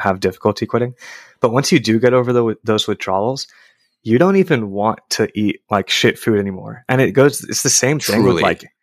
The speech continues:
Speaker 1: your phone being in color. Like, I actually don't like to look at my phone if it's in color now because it's too stimulating for me. I'm like, I,
Speaker 2: Wow.
Speaker 1: fuck, like, fuck this. It's like when you're tripping
Speaker 2: Yeah.
Speaker 1: on shrooms and you look at your phone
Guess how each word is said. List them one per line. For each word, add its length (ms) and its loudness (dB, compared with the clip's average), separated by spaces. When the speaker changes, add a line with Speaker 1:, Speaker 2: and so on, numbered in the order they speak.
Speaker 1:
your 140 0
phone 500 -2
being 440 0
in 200 -2
color. 460 -2
Like, 200 -2
I 240 0
actually 400 0
don't 240 2
like 260 0
to 100 2
look 200 -2
at 100 0
my 120 0
phone 320 0
if 160 -4
it's 260 -2
in 160 0
color 340 -8
now 280 -14
because 260 2
it's 160 -2
too 200 2
stimulating 460 0
for 120 -14
me. 160 -14
I'm 80 -6
like, 180 0
I, 120 0
Speaker 2:
Wow. 300 -4
Speaker 1:
fuck, 140 -8
like, 140 -10
fuck 220 0
this. 260 -2
It's 140 0
like 100 2
when 120 2
you're 120 4
tripping 360 0
Speaker 2:
Yeah. 60 -4
Speaker 1:
on 60 -6
shrooms 380 -4
and 100 -4
you 60 -6
look 140 -2
at 80 4
your 80 0
phone 360 -10